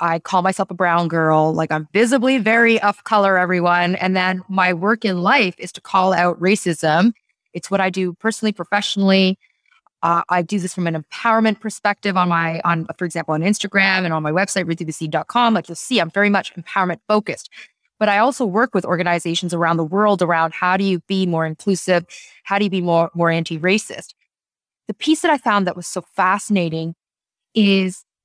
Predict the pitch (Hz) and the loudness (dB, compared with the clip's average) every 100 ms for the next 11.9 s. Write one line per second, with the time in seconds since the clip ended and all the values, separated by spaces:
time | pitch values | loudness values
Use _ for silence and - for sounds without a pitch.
0 | _ _ - 254 277 285 214 - 208 196 | _ _ 0 4 6 6 2 0 0 0
1 | - 202 160 165 208 185 170 165 165 160 | -2 0 0 -2 -8 -2 0 0 -2 -8
2 | - - _ _ 180 165 - 208 175 160 | -12 -20 _ _ -6 -6 -2 0 0 -2
3 | 180 220 - - - _ _ 202 226 294 | -4 -6 -8 -20 -20 _ _ -4 0 0
4 | 349 349 294 226 254 226 202 175 160 180 | 0 0 0 0 -2 -2 -2 -2 0 0
5 | 196 - 175 - - - 156 80 - 196 | -2 -6 -10 -12 -12 -4 -4 -2 -4 -4
6 | - - _ _ _ _ _ - 240 _ | -4 -12 _ _ _ _ _ -4 -4 _
7 | - 247 302 359 339 - 202 165 165 165 | -2 4 4 4 0 -2 0 2 0 -4
8 | 175 _ _ _ _ 180 233 220 220 190 | -10 _ _ _ _ -4 2 4 2 2
9 | 202 196 190 190 - _ _ _ - 202 | 4 4 4 2 -2 _ _ _ -4 2
10 | 226 277 294 349 320 175 208 202 202 190 | 4 4 4 6 4 4 0 2 0 -4
11 | - - 226 220 - - 196 - | -12 -6 -4 -4 -4 -4 -4 -6